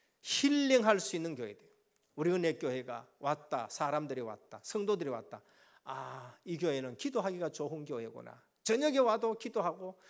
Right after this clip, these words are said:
새벽에 와도 기-, 기도하기 좋은 교회구나." 이래 돼야 돼요. 그리고 잃어버린 죄를 찾았는데 힐링하기 좋은 교회, 치료하기 좋은 교회. 마음의, 정신의, 영혼의, 육신의 병,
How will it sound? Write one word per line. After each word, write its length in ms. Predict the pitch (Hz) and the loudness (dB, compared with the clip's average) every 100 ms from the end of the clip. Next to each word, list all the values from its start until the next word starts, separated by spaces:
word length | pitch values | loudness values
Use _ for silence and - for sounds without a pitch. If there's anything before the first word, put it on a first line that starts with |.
| - | -8
새벽에 440 | - 220 320 294 | 4 6 6 8
와도 300 | 247 180 175 | 8 8 4
기-, 100 | 135 - - | -4 -12 -14
기도하기 540 | - 294 294 277 233 226 | -4 0 2 0 -6 -4
좋은 300 | 190 190 208 | 0 0 0
교회구나." 440 | 180 147 143 127 | -2 -2 -4 -8
이래 200 | 214 160 | -4 -2
돼야 140 | 139 117 | -4 -10
돼요. 120 | - _ _ _ _ _ | -16 _ _ _ _ _
그리고 600 | 294 269 247 262 269 - - _ | 4 6 8 6 6 -6 -20 _
잃어버린 560 | 233 302 320 277 269 240 | 4 8 8 8 6 6
죄를 200 | 240 233 | 4 4
찾았는데 920 | - 214 220 196 190 208 208 - - | 0 0 2 0 2 0 0 -10 -20
힐링하기 760 | - - 302 294 302 269 220 202 | -4 0 2 2 2 2 2 2
좋은 340 | 185 135 143 135 | -2 -2 -4 -10
교회, 200 | 123 131 _ _ | -14 -16 _ _
치료하기 640 | - - 277 285 311 277 | 0 2 4 6 6 2
좋은 340 | 226 170 160 165 | -2 -2 -4 -10
교회. 180 | - 147 _ _ _ _ _ _ _ _ _ _ | -14 -18 _ _ _ _ _ _ _ _ _ _
마음의, 640 | - 139 151 180 185 175 208 - _ - | -6 2 4 6 6 2 0 -12 _ -8
정신의, 760 | 170 165 165 220 196 190 196 - | -4 -2 -2 0 0 0 -4 -2
영혼의, 580 | 160 175 202 202 202 202 | 0 2 2 4 0 0
육신의 460 | 175 214 - 220 196 | -2 0 0 2 2
병, 240 | 190 196 | 2 -2